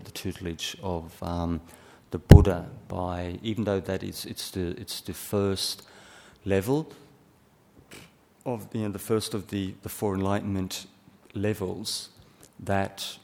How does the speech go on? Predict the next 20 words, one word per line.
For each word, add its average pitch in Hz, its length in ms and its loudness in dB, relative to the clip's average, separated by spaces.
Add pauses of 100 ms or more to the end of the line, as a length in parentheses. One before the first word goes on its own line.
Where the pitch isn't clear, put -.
(960)
when 107 240 2
you 107 160 2
reach 107 340 -2
that 87 220 -6
point - 480 -8 (520)
and, 87 800 -4
you 101 240 -8
know, 87 160 -2
the 80 100 -6
Buddha 98 280 0
has 90 160 -4
actually 90 400 -4
guided 87 500 -2
you 92 160 -4
and 90 240 -10
brought 98 420 -4
you 87 240 -8 (460)
to 95 220 -4
that 87 260 -8
point, 87 460 -10